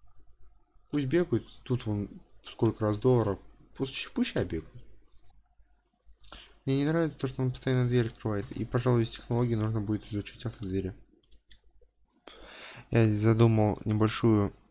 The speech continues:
сортировку вклад-, склада, потому что мне задолбало то, что они тут бегают по большей части и ничего не делают. И я думаю сделать небольшую ремарочку. То есть тут я сделаю только блюда с максимальным приоритетом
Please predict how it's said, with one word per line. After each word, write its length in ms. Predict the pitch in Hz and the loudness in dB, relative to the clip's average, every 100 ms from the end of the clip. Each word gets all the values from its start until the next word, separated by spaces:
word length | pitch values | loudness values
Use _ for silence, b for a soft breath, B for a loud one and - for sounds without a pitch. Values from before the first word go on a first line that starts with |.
| - | -8
сортировку 600 | - 113 113 110 - 113 | -4 0 2 2 2 -4
вклад-, 500 | - 120 135 - - | 4 6 6 2 -6
склада, 480 | - 123 131 117 98 | -2 4 4 4 0
потому 420 | - 104 101 104 | -2 -4 -2 -2
что 380 | - 98 71 - _ - | -2 -2 -2 -6 _ -8
мне 220 | 104 107 | -2 0
задолбало 380 | 104 117 117 107 | 2 4 4 4
то, 100 | 101 | 0
что 140 | - | -2
они 100 | 104 | -2
тут 140 | 110 | 0
бегают 400 | 98 117 123 113 - 110 | 0 2 2 0 -2 0
по 120 | 104 | 2
большей 420 | 101 101 - - | 4 2 -2 -6
части 340 | 110 107 - 101 | -4 -4 -4 -2
и 100 | 101 | 0
ничего 260 | 104 113 | 0 -2
не 100 | 104 | -2
делают. 320 | 101 98 92 - B B B B B B | 0 0 0 -2 B B B B B B
И 140 | - 117 | -2 2
я 260 | 123 117 | 4 4
думаю 300 | 101 104 104 | 2 2 2
сделать 280 | 98 104 101 | 2 2 2
небольшую 800 | 98 95 - 107 101 - - - | -2 -4 -2 0 2 0 -2 -4
ремарочку. 540 | 101 107 101 101 - - | 0 2 2 0 -2 -2
То 100 | 110 | 0
есть 260 | - - - - | -2 -10 -20 0
тут 220 | 120 - | 0 2
я 160 | 107 | 2
сделаю 480 | 101 104 104 98 90 - - | 2 4 6 4 2 -4 2
только 320 | 120 104 101 | 4 4 2
блюда 500 | 95 113 156 147 82 - _ _ _ _ _ _ _ - B B B - | 4 6 6 4 2 -4 _ _ _ _ _ _ _ -18 B B B -14
с 140 | - | -4
максимальным 560 | 110 104 - 113 107 98 | -2 0 2 4 4 2
приоритетом 720 | 98 95 95 - 101 - 90 | -2 -2 -2 -2 -4 -2 -6